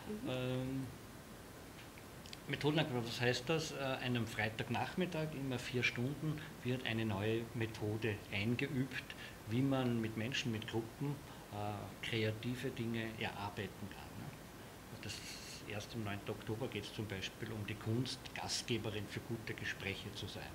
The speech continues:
Speaker 2: ja? Und eine Woche später eine Kollegin aus Wien, das Dragon Dreaming, wie man sozusagen Zukünfte erträumen kann. Und das machen wir in dieser Methodenakademie.
Speaker 1: Mhm.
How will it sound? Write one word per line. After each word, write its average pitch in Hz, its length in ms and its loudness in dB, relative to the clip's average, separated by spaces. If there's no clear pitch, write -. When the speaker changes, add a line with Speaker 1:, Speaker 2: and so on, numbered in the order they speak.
Speaker 2:
ja? 110 60 -6
Und 104 80 0
eine 104 200 4
Woche 104 220 0
später 101 440 0
eine 104 200 2
Kollegin 104 440 -2
aus 98 180 -2
Wien, 110 240 2
das 104 200 -2
Dragon 104 480 2
Dreaming, 110 500 6
wie 113 120 4
man 104 400 2
sozusagen 104 560 -2
Zukünfte 110 600 0
erträumen 98 600 -2
kann. 90 200 -6
Und 110 100 -4
das 110 140 0
machen 98 320 -2
wir 95 80 -6
in 92 120 -6
dieser 101 180 -4
Methodenakademie. 90 580 -6
Speaker 1:
Mhm. 269 60 -4